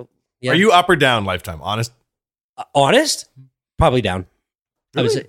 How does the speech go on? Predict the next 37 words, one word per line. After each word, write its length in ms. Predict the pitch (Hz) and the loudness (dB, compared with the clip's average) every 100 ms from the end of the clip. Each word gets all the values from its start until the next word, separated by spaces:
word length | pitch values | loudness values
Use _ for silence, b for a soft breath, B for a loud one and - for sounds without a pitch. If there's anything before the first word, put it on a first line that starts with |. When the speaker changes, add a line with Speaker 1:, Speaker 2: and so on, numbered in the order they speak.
| - | -2
Speaker 1:
yeah, 180 | 185 196 | -2 0
I 40 | |
would 120 | 170 - | -2 -4
say 80 | |
down. 240 | 107 101 104 | -6 -8 -4
Speaker 2:
You've 140 | 156 175 | 0 2
won 160 | 202 | 2
more 220 | 165 165 | 4 4
on 120 | 160 143 | 2 2
V 120 | 139 | 2
L 120 | 139 | 0
Ts 340 | 135 127 135 117 | -2 -4 -2 -4
than 120 | 110 | -6
anyone 300 | 117 131 123 | -4 -4 -2
I've 80 | 113 | -2
ever 140 | 117 | -2
seen 180 | - 117 | -4 -4
in 80 | 110 | -4
my 120 | 95 | -6
entire 340 | 92 107 101 | -6 -6 -4
life. 80 | 95 | 2
Speaker 1:
Oh, 120 | 170 | 4
well, 140 | 135 107 | 4 2
I 20 | 113 | 0
didn't 120 | 143 143 | 2 2
know 80 | |
we 80 | 120 | 2
were 60 | 113 | 0
talking 240 | 120 101 | -2 -4
about 200 | 95 - - | -8 -10 -6
that. 280 | 120 - 151 | -6 -6 -2
Speaker 2:
Well, 180 | 127 104 | 0 2
all 260 | 143 156 165 | 4 4 4
in 280 | 156 156 143 | 2 0 0
gambler, 680 | 131 127 135 123 101 95 80 _ | 0 0 0 0 -2 -4 -8 _
the 160 | 104 101 | -6 -4
gambling 720 | 107 110 117 113 107 104 | -2 -2 -2 -2 -4 -6